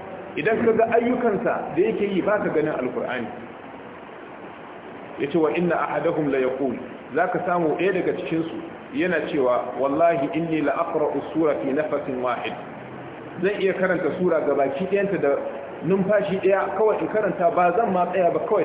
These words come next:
tar, tar, tar, tar, tar, tar, tar, zan karanta su gabaki ɗaya. Mutum na gadara da haddansa, cewa ya yi haddan Qur'ani. Yace, "Ma ha'ula'i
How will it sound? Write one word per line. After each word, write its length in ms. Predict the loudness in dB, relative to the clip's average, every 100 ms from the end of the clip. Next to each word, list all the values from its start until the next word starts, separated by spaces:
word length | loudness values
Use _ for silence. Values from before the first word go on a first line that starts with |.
| 2
tar, 160 | 0 0
tar, 140 | -2 -2
tar, 140 | -2 -2
tar, 120 | -2 -2
tar, 120 | -2 -2
tar, 120 | -4 -2
tar, 100 | -2 0
zan 120 | 0
karanta 400 | 0 0 0 -2 0
su 60 |
gabaki 340 | -2 -2 -2 -4
ɗaya. 180 | -4 -4 -8 -14 -14 -16 -14 -14 -14 -14 -14 -14 -12 -14 -14 -14 -14 -10 -6
Mutum 200 | -2 0
na 120 | 2
gadara 440 | 2 2 2 2
da 80 | 0 -2 -6 -4
haddansa, 640 | -2 0 0 0 -2 -2 -6 -6
cewa 180 | 0 2
ya 80 | 2
yi 100 | 2
haddan 320 | 0 -2 -2 -2
Qur'ani. 320 | -4 -4 -4 -8 -12 -14 -14 -14 -14 -14 -14 -10 -6
Yace, 220 | -2 0
"Ma 240 | 2 2
ha'ula'i 560 | 2 2 2 2 2